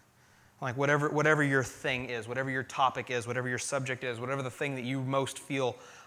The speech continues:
uh, "This is a big deal to me." And maybe we need to do a better job of saying, "I need to step back and see where this thing plays in with the whole of Scripture. And where do I need to maybe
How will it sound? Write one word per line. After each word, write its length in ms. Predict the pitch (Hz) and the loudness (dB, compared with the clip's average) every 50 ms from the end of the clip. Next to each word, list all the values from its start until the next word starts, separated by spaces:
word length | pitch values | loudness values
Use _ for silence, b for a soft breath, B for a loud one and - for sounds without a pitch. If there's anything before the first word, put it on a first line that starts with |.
| B B | B B
uh, 140 | - 131 127 | 0 0 0
"This 240 | 131 135 147 123 127 | 2 0 -2 -2 0
is 80 | 123 123 | -2 -4
a 40 | |
big 220 | 113 117 123 113 113 | -2 -2 -4 -4 -4
deal 220 | 123 120 117 113 | -4 -6 -6 -6
to 140 | - - - | -8 -10 -12
me." 220 | 113 107 101 104 - - _ _ _ _ _ _ _ _ _ _ _ - - _ - - - - _ _ _ _ _ | -10 -10 -10 -12 -14 -18 _ _ _ _ _ _ _ _ _ _ _ -20 -20 _ -20 -20 -20 -20 _ _ _ _ _
And 140 | 127 123 127 | -8 -4 -2
maybe 180 | 131 135 135 | -2 -2 0
we 120 | 135 139 139 | 0 -2 0
need 240 | 135 135 131 123 | -2 -2 -4 -4
to 100 | - - | -6 -6
do 140 | 135 135 131 | -4 -4 -4
a 40 | 127 | 0
better 220 | 123 127 127 127 | 0 0 0 0
job 260 | 120 113 131 123 123 120 | 0 2 4 4 4 4
of 120 | 120 113 | 2 -4
saying, 240 | - - 120 117 117 | -4 -4 -4 -4 -4
"I 80 | 127 | -4
need 140 | 139 143 131 | -4 -4 -2
to 60 | 127 | -2
step 240 | - - - 131 - | -2 0 0 0 2
back 200 | - 127 117 - | 2 2 2 2
and 100 | 127 113 | -2 -4
see 340 | - - 139 127 123 117 - b b b b b b b b b b b b _ | -2 -2 0 0 -2 -2 -6 b b b b b b b b b b b b _
where 200 | 131 139 135 127 | 0 2 2 4
this 200 | 120 127 - - | 2 2 2 0
thing 220 | - 139 127 120 | 0 0 -4 -4
plays 300 | 107 - 135 127 120 110 | -4 -2 0 0 0 0
in 120 | 123 117 113 | -2 -2 -4
with 120 | 110 - | -4 -6
the 60 | 120 107 | -6 -4
whole 180 | 117 110 107 | -4 -4 -4
of 80 | 110 101 | -4 -6
Scripture. 540 | - - 113 104 - - - 104 98 101 - b b b b b b | -8 -8 -10 -8 -8 -8 -8 -8 -10 -10 -14 b b b b b b
And 160 | 127 120 117 | -10 -6 0
where 120 | 127 135 139 | 2 2 2
do 140 | 139 135 | 6 8
I 140 | 127 120 120 | 8 8 6
need 180 | 120 123 120 113 | 4 0 -2 -4
to 60 | 117 | -4
maybe 460 | 113 117 117 117 110 113 107 104 - | -4 -2 -2 -2 -2 -4 -6 -6 -10